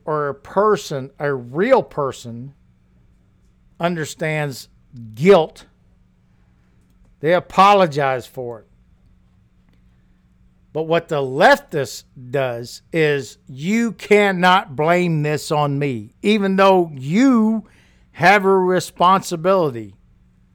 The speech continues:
of the guilt in your life because you did not do right. Number two, a need for the approval of others.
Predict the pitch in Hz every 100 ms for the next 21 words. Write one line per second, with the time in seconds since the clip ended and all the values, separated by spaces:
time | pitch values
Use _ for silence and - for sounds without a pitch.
0 | _ _ _ _ _ _ _ _ _ _
1 | _ _ _ _ _ _ 170 160 143 135
2 | 120 190 196 208 - _ _ 156 151 139
3 | 139 127 143 180 170 131 - - _ _
4 | 135 - - 175 151 143 127 175 147 165
5 | 151 139 151 127 131 143 151 - 123 131
6 | 127 135 _ - 165 247 175 113 _ _
7 | _ _ _ _ _ _ _ _ _ _
8 | _ 180 208 202 160 131 - 160 165 180
9 | 226 226 - 196 165 156 143 - 214 226
10 | 214 214 220 170 156 170 135 110 -